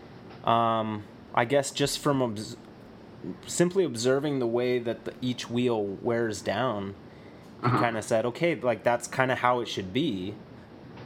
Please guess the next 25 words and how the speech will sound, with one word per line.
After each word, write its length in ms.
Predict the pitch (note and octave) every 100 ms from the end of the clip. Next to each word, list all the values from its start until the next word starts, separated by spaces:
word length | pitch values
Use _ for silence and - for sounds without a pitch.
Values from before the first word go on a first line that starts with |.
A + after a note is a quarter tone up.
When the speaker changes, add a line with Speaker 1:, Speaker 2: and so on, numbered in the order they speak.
| - -
Speaker 1:
you 80 | A2
know, 160 | G#2
'cause 180 | - A2+
that's 280 | B2 B2 -
how 160 | B2 G#2+
they 160 | G2+
wear. 480 | G2 C3 A#2 F#2+ G#2 - - - -
Speaker 2:
Uh-huh. 220 | C3 D#3
Speaker 1:
And, 180 | D#3 D#3
and, 240 | D#3+ D#3+
and 140 | D3+ D#3
in 100 | D3+
a 60 |
way, 260 | C3+ E3+ G#3
it 60 | D3
also 600 | D3 - D3+ C3 A#2+ G2 - - - - - - -
makes 680 | C3 C3 C#3 C3+ - - - - - - -
it, 380 | A#2+ B2+ B2+ C3
um, 440 | A#2+ A2+ G#2+ G2+ - - - - - - - -
each 240 | D3+ D#3+ B2
wheel 460 | C3 D#3+ D3+ B2
wears 420 | A2+ B2+ B2+ A#2
down 420 | A#2+ A2 G#2+ G2+ G2
less, 540 | A#2+ A2+ - - - - - - - - - - - -
because 680 | A#2+ - A#2+ A2+ A2 -